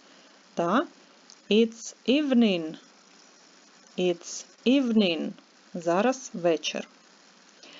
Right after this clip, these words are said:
Як сказати англійською сніданок, вечеря, снідати, вечеряти? Для цього нам потрібно додати до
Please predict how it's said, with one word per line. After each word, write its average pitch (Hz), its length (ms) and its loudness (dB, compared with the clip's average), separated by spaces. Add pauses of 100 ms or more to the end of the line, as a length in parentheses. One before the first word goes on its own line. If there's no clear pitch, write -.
(300)
Як 190 260 2
сказати 285 400 0
англійською 214 600 2
сніданок, 185 800 0
вечеря, 180 580 2
снідати, 175 640 0
вечеряти? 170 800 0 (1600)
Для 180 160 -2
цього 330 300 0
нам 220 240 2 (140)
потрібно 190 460 0
додати 175 500 0
до 147 320 2